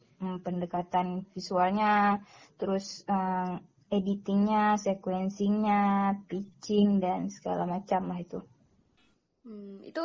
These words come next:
Speaker 2: bayar nggak, Kak?
Speaker 1: Enggak sih, eh, cuman karena aku dari Aceh terus ke sana, mereka juga kasih grant itu sebesar tujuh juta setengah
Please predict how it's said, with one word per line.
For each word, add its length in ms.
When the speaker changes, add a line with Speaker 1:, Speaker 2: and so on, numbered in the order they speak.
Speaker 2:
bayar 240
nggak, 180
Kak? 140
Speaker 1:
Enggak 420
sih, 380
eh, 920
cuman 280
karena 440
aku 400
dari 1400
Aceh 520
terus 320
ke 80
sana, 480
mereka 320
juga 240
kasih 400
grant 720
itu 220
sebesar 1040
tujuh 320
juta 400
setengah 560